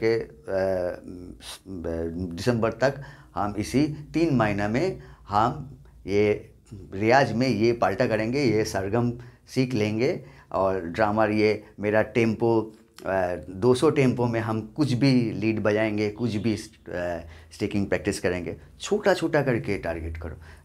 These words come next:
जब तुम्हारा डेट देखोगे ना, "आ, नवंबर हो गया, मतलब इतना दिन बाकी है," तो आपका क्लियर हो जाएगा कि आप मतलब कर रहे हो या नहीं कर रहे हो।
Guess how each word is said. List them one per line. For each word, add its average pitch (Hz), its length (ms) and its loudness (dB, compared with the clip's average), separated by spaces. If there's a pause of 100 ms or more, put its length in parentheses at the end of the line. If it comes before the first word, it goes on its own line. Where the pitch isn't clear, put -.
जब 160 240 2
तुम्हारा 156 260 0
डेट 147 520 2 (520)
देखोगे 107 420 -2
ना, - 260 -6 (480)
"आ, 147 360 -2
नवंबर 135 460 -4
हो 127 160 4
गया, 135 420 2 (300)
मतलब 117 260 -2
इतना 131 220 -2
दिन 139 200 2
बाकी 127 300 0
है," - 360 -6 (320)
तो 135 200 -4 (300)
आपका - 420 4 (840)
क्लियर 190 240 6
हो 98 100 0
जाएगा 82 300 -6
कि 85 160 -4
आप 98 360 -2 (400)
मतलब 110 200 -4
कर 143 160 6
रहे 170 120 4
हो 190 60 6
या 147 120 4
नहीं 95 240 -4
कर 82 140 -10
रहे 73 160 -10
हो। 73 80 -14